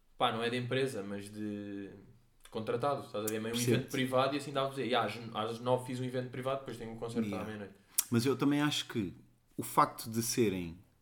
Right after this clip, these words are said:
Speaker 2: tipo, clubes, por assim dizer, permite que tu possas cantar, eh, geograficamente perto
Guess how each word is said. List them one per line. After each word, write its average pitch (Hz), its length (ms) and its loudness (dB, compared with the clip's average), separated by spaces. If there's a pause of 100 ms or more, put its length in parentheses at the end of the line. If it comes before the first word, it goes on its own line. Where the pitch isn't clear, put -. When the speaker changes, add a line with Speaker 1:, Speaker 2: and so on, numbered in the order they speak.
(380)
Speaker 2:
tipo, 101 680 -6
clubes, 110 400 2
por - 160 -6
assim 98 260 -4
dizer, 95 340 -8 (840)
permite 127 680 8 (200)
que 127 280 4 (440)
tu 127 100 2
possas 120 380 2
cantar, 117 680 2 (340)
eh, 104 380 4 (580)
geograficamente 123 920 4
perto 123 440 4